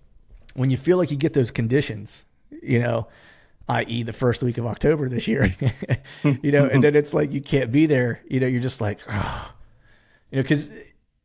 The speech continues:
it's fickle, man. It's like, you could have, like, you know, years where you have, you're in the eighties during the rut, or the rest of the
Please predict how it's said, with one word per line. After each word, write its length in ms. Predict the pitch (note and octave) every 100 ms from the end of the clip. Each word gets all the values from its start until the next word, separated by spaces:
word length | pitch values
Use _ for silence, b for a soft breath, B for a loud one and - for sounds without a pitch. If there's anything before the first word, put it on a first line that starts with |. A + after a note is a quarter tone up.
| -
it's 180 | - -
fickle, 320 | - - C3
man. 220 | G#2 A#2+
It's 100 | C#3+
like, 140 | D3 C3
you 80 |
could 120 | E3+ C3
have, 280 | C#3+ F3+
like, 200 | D3+ C3+
you 120 | - D3+
know, 220 | C#3 C3+
years 360 | B2 C#3 C#3
where 140 | B2+ C3
you 160 | C3+
have, 240 | B2 C3 C3+
you're 120 | B2+
in 100 | C3
the 100 | A#2
eighties 320 | A#2+ E3 A2+
during 180 | A2 A2
the 80 | G#2+
rut, 320 | G#2 G#2+ -
or 160 | A#2+ A#2+
the 140 | A#2+
rest 240 | A#2 C3 -
of 80 |
the 180 | A#2+ A#2